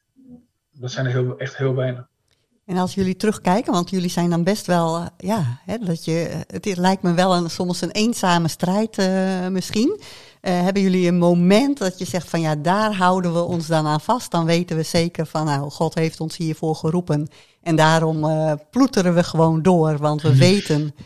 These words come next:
Speaker 2: hè, van, wa-, wat is een bepalend moment, eh, voor jullie geweest, eh,
Speaker 1: Ah, er
Speaker 2: dan?
Speaker 1: zijn er, er, er zijn er een aantal, maar een hele belangrijke bepaling is geweest, eh, tweeduizend achttien zijn we met Next Move, zijn we naar, met een leiderschaps, eh,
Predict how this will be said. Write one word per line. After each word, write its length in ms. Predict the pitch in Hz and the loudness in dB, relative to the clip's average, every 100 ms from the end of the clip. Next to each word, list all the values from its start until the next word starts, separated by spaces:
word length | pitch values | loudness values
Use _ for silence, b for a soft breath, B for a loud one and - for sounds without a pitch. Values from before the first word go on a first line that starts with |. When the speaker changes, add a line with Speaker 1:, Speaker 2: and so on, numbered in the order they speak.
| - | -4
Speaker 2:
hè, 100 | 359 | -2
van, 320 | 190 175 165 | 2 2 2
wa-, 220 | 185 165 | 0 2
wat 220 | 165 208 | -2 0
is 140 | 233 196 | -4 -4
een 60 | |
bepalend 600 | 180 180 208 226 208 180 | -4 0 -2 0 -2 -2
moment, 480 | 175 170 170 196 - | 0 2 2 0 0
eh, 180 | 131 139 | 0 0
voor 180 | - 151 | -2 -2
jullie 260 | 147 147 | 0 -2
geweest, 580 | 151 143 143 143 156 - | -2 -4 -2 -4 -8 -10
eh, 80 | 147 139 - - _ _ _ _ _ _ _ | -10 -8 -10 -14 _ _ _ _ _ _ _
Speaker 1:
Ah, 80 | - | -8
er 60 | |
Speaker 2:
dan? 100 | 131 | -2
Speaker 1:
zijn 200 | 135 160 | 2 2
er, 160 | 175 - 160 | 0 -6 -10
er, 200 | 156 - _ _ | -10 -10 _ _
er 120 | 156 | -6
zijn 160 | 143 170 | 0 2
er 100 | 175 | 2
een 120 | 135 | 2
aantal, 360 | 165 175 - 135 | 4 4 2 0
maar 360 | 135 139 135 143 | 2 2 0 -4
een 220 | 151 147 | -4 -2
hele 340 | 135 147 190 | 0 2 2
belangrijke 460 | 180 180 170 165 156 | 2 2 2 2 -2
bepaling 520 | 143 139 143 139 139 | -10 -6 -2 0 -2
is 120 | 135 | -6
geweest, 380 | - 143 147 135 | -6 -2 -2 -2
eh, 400 | 131 135 135 131 131 _ _ _ _ | -2 0 0 0 -4 _ _ _ _
tweeduizend 420 | - 165 165 151 147 | -4 2 2 2 0
achttien 260 | 180 185 | 0 0
zijn 120 | 160 151 | 2 2
we 60 | |
met 120 | 147 | 2
Next 220 | 147 147 151 | 0 -4 -4
Move, 260 | 165 165 | -6 -4
zijn 200 | - 147 | 0 0
we 60 | 143 | 0
naar, 360 | 143 139 139 | -2 -2 -2
met 160 | 135 131 | -4 -6
een 60 | 143 | 2
leiderschaps, 600 | 147 156 - 143 - - | 4 2 -2 -6 -6 -4
eh, 260 | 135 131 | 0 0